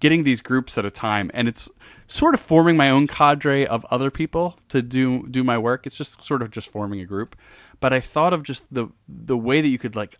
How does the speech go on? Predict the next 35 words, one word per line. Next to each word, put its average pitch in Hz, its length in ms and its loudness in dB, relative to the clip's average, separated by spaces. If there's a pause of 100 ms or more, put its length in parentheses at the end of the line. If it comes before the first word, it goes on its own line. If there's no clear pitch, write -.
(120)
eyeball 139 420 0
this 117 180 -6
board, 101 520 -8 (300)
figure 139 340 -4
out 123 80 -4
the 123 80 -6
nine 110 300 -4
you 104 140 -6
want, 98 260 -10
and 95 140 -12
then, 92 140 -10
like, 92 200 -16
section - 500 -6
them 113 160 -4
off 107 240 -6
with 101 100 -18
this - 220 -14
thing, 92 420 -8 (420)
and 120 100 -2
then 117 140 0
they're 139 140 2
done. 110 420 -4
And 110 140 -10
now 120 160 -2
you 127 260 -2
have 117 140 -2
your 147 180 0
ring, 98 320 -4
and 95 100 -6
you're 127 100 -4
gonna 113 160 -2
section - 400 -8
off 98 160 -10
a 95 60 -10
group. 90 340 -14